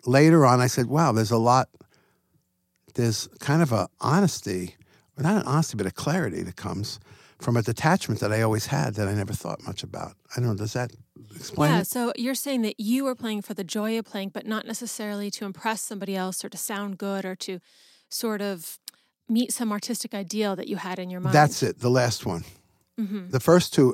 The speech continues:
Speaker 1: everybody's susceptible to at one time or
Speaker 2: Yeah.
Speaker 1: another. But I didn't have an artistic ideal that I felt a responsibility to come. And I found that that gave me a freer perspective. In my case, maybe someone else would say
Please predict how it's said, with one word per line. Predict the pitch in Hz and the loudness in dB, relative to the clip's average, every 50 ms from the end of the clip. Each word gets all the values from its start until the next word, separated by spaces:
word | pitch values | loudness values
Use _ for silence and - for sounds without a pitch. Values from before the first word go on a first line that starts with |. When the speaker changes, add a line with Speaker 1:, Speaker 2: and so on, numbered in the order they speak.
| - - | 4 0
Speaker 1:
everybody's | 131 139 151 139 110 107 98 92 - | 2 4 4 4 4 2 0 0 -2
susceptible | - 104 - - 104 92 - - 101 104 92 | -2 -4 -4 -4 -4 -4 -4 -6 -6 -6 -4
to | - 107 | -4 -4
at | 92 | -4
one | 98 107 104 | -4 -4 -4
time | 92 - 107 104 | -4 -2 0 0
or | |
Speaker 2:
Yeah. | 104 110 | 2 4
Speaker 1:
another. | 123 127 113 95 - - - - - - - - | 4 4 2 2 -2 -6 -10 -14 -14 -16 -4 2
But | 135 | 4
I | 147 | 6
didn't | 180 196 185 165 | 8 8 8 6
have | 156 147 135 | 6 6 6
an | 135 | 4
artistic | 131 123 117 - - 147 - - 113 - - | 4 2 2 0 -2 -2 0 -2 -4 -2 0
ideal | 127 120 113 107 98 127 131 135 123 | 0 2 2 0 2 2 4 4 4
that | 113 104 98 | 4 4 2
I | 95 92 | 0 0
felt | - 110 104 101 - | -2 -2 -2 -2 -2
a | 98 | -4
responsibility | 90 - - - 107 101 95 - - 98 101 101 101 95 87 | -6 -6 -4 -4 -4 -4 -4 -6 -6 -4 -2 -2 -2 -2 -2
to | 82 80 76 | -4 -8 -10
come. | - - 127 120 98 87 - - _ _ - - - - - _ - | -6 -2 -2 0 0 -2 -6 -10 _ _ -20 -20 -20 -20 -20 _ -4
And | 120 131 | 0 2
I | 131 131 | 2 0
found | - - 151 147 156 165 165 151 | 0 2 2 4 4 6 4 4
that | 131 117 | 2 2
that | 131 120 127 - | 2 0 0 0
gave | - 135 131 135 123 | 2 4 4 4 4
me | 127 127 127 127 123 110 - - _ _ _ _ _ - | 4 4 4 4 2 0 -4 -10 _ _ _ _ _ -4
a | 120 110 | -4 -2
freer | - - - - - 151 156 139 120 107 98 - - _ _ _ _ _ - - - | -2 -4 -4 2 6 6 8 8 6 4 2 -2 -8 _ _ _ _ _ -20 -12 -10
perspective. | 110 - - - - 156 196 - _ 78 76 - - - - _ _ _ _ _ _ _ _ - | -10 -10 -8 -4 -2 -2 -2 -4 _ -12 -12 -12 -14 -16 -20 _ _ _ _ _ _ _ _ 2
In | 139 135 139 | 4 6 8
my | 143 135 131 | 8 6 4
case, | 120 - - 160 123 95 - - | 2 2 2 2 2 2 2 0
maybe | 131 127 131 135 151 | 2 2 4 4 2
someone | - - 143 123 127 123 120 | 2 2 2 4 4 4 4
else | 110 110 - - | 2 0 0 -2
would | 104 101 | -4 -4
say | - - 107 101 101 90 92 | 0 0 0 0 0 -2 -4